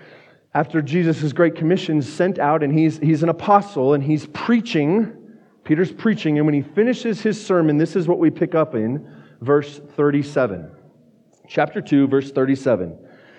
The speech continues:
"Now when they heard this, they were cut to the heart. And Peter said to the rest of the apostles, 'Brothers, what shall I do?' And Peter said to them, 'Repent and be baptized, every one of you, in the name of the Lord Jesus Christ,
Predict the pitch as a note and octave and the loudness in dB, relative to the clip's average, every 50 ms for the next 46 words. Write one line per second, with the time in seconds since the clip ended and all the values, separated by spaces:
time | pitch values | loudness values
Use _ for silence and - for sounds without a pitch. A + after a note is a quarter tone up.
0 | - - - - - F3+ F#3 F#3+ G3+ G3+ G3+ G3 F#3+ F#3+ - - C#4+ D#4 D#4+ B3 | -20 -20 -14 -2 0 2 2 4 2 2 4 2 2 0 0 0 2 2 2 2
1 | F#3 A#2+ A#2+ A2 A#2+ D#3 - - D3+ E3+ F3 E3+ F3 E3 E3+ - - - A#3 A#3+ | 0 -2 0 0 0 0 -2 0 2 4 4 4 4 2 0 -6 0 0 0 0
2 | A#3+ - - A3+ G3 G#3 E3 - - G3+ D#3+ A#2 - - - - - - - _ | 0 -2 -2 0 0 2 -2 2 2 2 2 2 -2 -8 -14 -20 -20 -20 -20 _
3 | _ _ _ _ _ _ _ _ _ - - - - G#3+ G#3 G#3 - C4 A3+ A#3+ | _ _ _ _ _ _ _ _ _ -20 -20 -6 -4 -2 -2 2 0 2 2 2
4 | G#3 - - G#3+ F#3 D#3+ F#3+ E3+ F#3 G3 F#3+ F#3+ - E3+ F3 F3+ F3+ F#3 F3+ F3 | 0 2 2 0 2 2 2 4 4 4 4 2 -4 -2 -2 0 2 2 0 0
5 | F3 F3+ F3+ D3 C3 A#2+ A3 A#3 G#3 F#3 D#3 B2 C#3 F3+ A3+ - - - G#3 G3 | 2 0 -4 -2 2 2 2 2 4 2 0 2 0 0 0 0 -2 0 0 2
6 | G3 F#3 F3+ F3 D#3 C#3+ F#3 B3 A3 D3 G2+ F2+ F#2 - - - - - F3 F#3 | 4 4 2 2 0 0 -2 0 2 2 0 0 -4 -8 -14 -18 -6 -2 -2 -2
7 | F3+ - G#3+ A3+ G#3 G3 G3+ - G3 F#3 F#3+ F#3+ D#3+ F3 E3+ E3 F3 F3 E3+ F3 | 0 0 2 2 2 0 2 0 0 2 2 0 2 2 2 4 2 2 0 2
8 | - B3+ C4+ A3 F3 - F3 F3 D#3+ F3 F3 C#3+ F#3 G3 A3+ A#3+ A3+ - - E3 | 2 2 2 2 2 0 0 2 2 2 0 2 2 2 2 0 -2 -6 -4 -2
9 | C#3+ C#3 C3+ C3+ - - A3+ G#3+ G#3+ A#3 A3+ G3 G#3 A3+ A#3 G3+ D#3 D3 E3 D#3 | -2 -2 -2 -2 0 0 0 0 0 -2 0 2 2 2 2 2 0 2 2 2
10 | D#3 D#3 D#3 D#3+ F3 F#3+ F#3+ F#3+ F#3 D#3+ F3 E3+ F3 F3+ F3+ F3 D#3 C#3+ F3+ F3+ | 2 2 2 2 2 0 2 0 2 2 2 4 4 4 4 4 2 0 -8 -8
11 | D3 D#3+ D3 - - - G#3 G3+ D#3 A2+ - - - | -6 -8 -10 -8 -4 -2 -2 0 -2 -4 -6 -14 -20